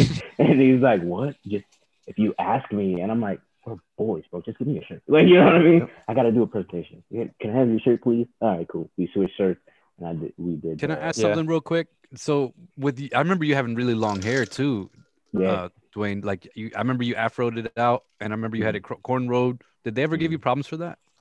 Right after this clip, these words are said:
Speaker 1: Nah, nobody said anything to me. Um, and I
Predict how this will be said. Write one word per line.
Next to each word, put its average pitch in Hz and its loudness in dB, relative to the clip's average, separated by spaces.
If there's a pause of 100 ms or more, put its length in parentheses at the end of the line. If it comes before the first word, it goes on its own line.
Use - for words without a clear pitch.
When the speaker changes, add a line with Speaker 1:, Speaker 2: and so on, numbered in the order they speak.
(320)
Speaker 1:
Nah, 90 -4
nobody 90 0
said 78 -12
anything 73 -16
to - -18
me. 71 -18 (600)
Um, 110 0 (280)
and 113 0 (180)
I 104 -2